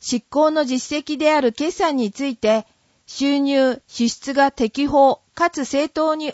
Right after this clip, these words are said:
行われたかどうかを確認することです。今回、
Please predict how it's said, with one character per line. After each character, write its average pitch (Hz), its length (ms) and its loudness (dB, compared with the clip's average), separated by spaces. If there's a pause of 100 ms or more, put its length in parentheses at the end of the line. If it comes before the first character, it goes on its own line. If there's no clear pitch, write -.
行 277 280 -2
わ 320 240 2
れ 330 120 0
た 330 160 0
か 294 160 -2
ど 311 160 -2
う - 40 -6
か 269 200 4
を 180 80 0
確 185 260 -4
認 285 220 -4
す 277 160 -8
る 277 100 -4
こ 262 160 0
と 262 140 2
で 247 140 2
す。 - 220 -20 (2500)
今 294 260 -2
回、 233 380 -4